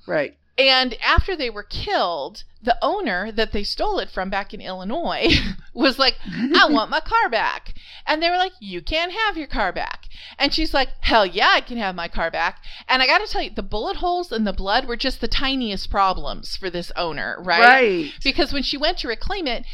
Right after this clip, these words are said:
Speaker 2: they were told, "You gotta pay fifteen thousand dollars if you want your car back."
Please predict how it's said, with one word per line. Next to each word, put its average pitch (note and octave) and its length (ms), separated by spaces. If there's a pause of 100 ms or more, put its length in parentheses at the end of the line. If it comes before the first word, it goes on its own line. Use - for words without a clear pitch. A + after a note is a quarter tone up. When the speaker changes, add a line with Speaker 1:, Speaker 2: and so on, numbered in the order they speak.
(240)
Speaker 2:
they D#4 140
were F4 80
told, D4 240
"You B3 100
gotta C4 280
pay - 200
fifteen C#4+ 440
thousand A3+ 320
dollars G3+ 420
if - 160
you E3 80
want A2 140
your - 80
car E3+ 200
back." - 360